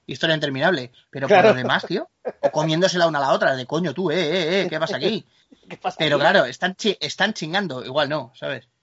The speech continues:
Speaker 2: Ya, pero bueno, el Tiresias era así.
Speaker 1: Igual están trenzadas alrededor de una pileta, a lo mejor es que es una farmacia, tío, una botica.
Speaker 2: <laughs> Claro, es que, es, es que
Speaker 1: Enfadado por
Speaker 2: Tiresias
Speaker 1: eso, ¿no? Le
Speaker 2: probablemente
Speaker 1: recordaba a cuando tenía que ir a por la, a por la, los medicamentos para la, la sífilis, ¿no? Qué,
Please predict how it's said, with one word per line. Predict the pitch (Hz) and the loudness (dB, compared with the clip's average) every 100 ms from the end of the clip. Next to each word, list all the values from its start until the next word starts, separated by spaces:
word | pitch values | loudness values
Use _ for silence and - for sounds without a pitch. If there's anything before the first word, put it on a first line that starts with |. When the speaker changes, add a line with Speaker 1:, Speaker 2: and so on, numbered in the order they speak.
| _ _ _ | _ _ _
Speaker 2:
Ya, | 170 147 | 4 4
pero | - 139 | 4 2
bueno, | 147 135 127 | 2 0 -4
el | 131 131 123 | -6 -6 -8
Tiresias | 143 165 175 151 135 165 | -2 0 4 4 2 -2
era | 127 | -6
así. | 135 | -4
Speaker 1:
Igual | 147 - _ | -4 -4 _
están | - - 165 175 | -16 -2 -2 0
trenzadas | 180 180 180 180 170 | 0 0 2 2 2
alrededor | 175 170 165 165 | 0 0 0 -2
de | 165 | 0
una | 165 | 0
pileta, | 170 160 165 190 160 | 0 -4 0 0 0
a | |
lo | 131 | -6
mejor | 123 156 | -6 -8
es | |
que | 175 | -8
es | 170 | -8
una | 143 | -6
farmacia, | 127 131 139 - 120 | -8 -6 -6 -6 -10
tío, | 156 131 127 - | -10 -12 -12 -6
una | 151 | -2
botica. | 156 214 165 202 | 2 2 2 4
Speaker 2:
<laughs> | |
Claro, | 202 226 | 6 6
es | 185 - | 2 -4
que, | - 214 - - - | -4 -2 0 0 2
es, | 233 | 0
es | 202 - - - - | 0 -8 -20 -14 -4
que | |
Speaker 1:
Enfadado | 165 165 202 | 2 4 6
por | 214 | 6
Speaker 2:
Tiresias | 220 190 | 4 4
Speaker 1:
eso, | 175 | 4
¿no? | 175 | 6
Le | |
Speaker 2:
probablemente | 175 | 6
Speaker 1:
recordaba | 175 160 175 202 180 165 165 _ - - | 4 2 4 6 4 2 -2 _ -20 -6
a | |
cuando | 160 160 | 0 0
tenía | 156 170 | 0 -2
que | 196 | 0
ir | |
a | 190 | 0
por | 180 | 0
la, | 170 160 156 | 2 4 2
a | 147 | -2
por | - 151 | -6 -2
la, | 147 139 139 123 | 0 2 0 -2
los | 139 139 - | -8 -14 -10
medicamentos | 143 139 139 147 160 170 | -10 -6 -6 -4 -4 -4
para | - 160 | 0 2
la, | 151 139 131 127 120 _ - | 2 2 0 -2 -4 _ -10
la | 131 | -8
sífilis, | 190 - 139 131 | -6 -6 -8 -6
¿no? | 156 214 _ _ _ | -4 -6 _ _ _
Qué, | - | -10